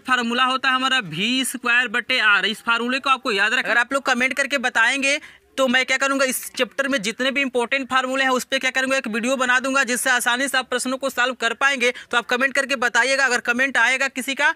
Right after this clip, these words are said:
तो मैं क्या करूँगा, उस पर वीडियो आपको प्रोवाइड कर दूंगा। तो यहाँ देखिए हमको आर की वैल्यू निकालना है, तो यहाँ पे इसको कर देते हैं और इसको यहाँ लाएंगे, क्योंकि ये भाग है तो इधर जाएगा गुणा होगा,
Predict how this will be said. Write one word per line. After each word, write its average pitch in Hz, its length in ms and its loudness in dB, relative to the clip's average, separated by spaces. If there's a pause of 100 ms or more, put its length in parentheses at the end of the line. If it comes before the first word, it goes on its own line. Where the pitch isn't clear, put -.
(200)
तो 214 60 -6
मैं 240 120 2
क्या 262 140 -2
करूँगा, 269 260 0
उस 254 100 -2
पर 269 100 -4
वीडियो 254 220 0
आपको 262 200 -4
प्रोवाइड 254 400 0
कर 226 180 0
दूंगा। 269 340 0 (160)
तो 240 160 0
यहाँ 214 280 0
देखिए 277 200 -2
हमको 277 220 0
आर 208 300 2
की 277 120 -4
वैल्यू 277 220 0
निकालना 262 340 0
है, 294 80 2
तो 277 100 -4
यहाँ 254 320 0
पे 277 140 -2
इसको 262 280 -6
कर 277 180 -2
देते 285 200 -4
हैं 294 80 2
और 254 140 0
इसको 277 220 -6
यहाँ 262 240 0
लाएंगे, 247 220 0
क्योंकि 277 240 -4
ये 277 80 0
भाग 240 220 0
है 277 60 0
तो 277 100 -4
इधर 262 180 -2
जाएगा 277 220 2
गुणा 262 260 0
होगा, 302 320 4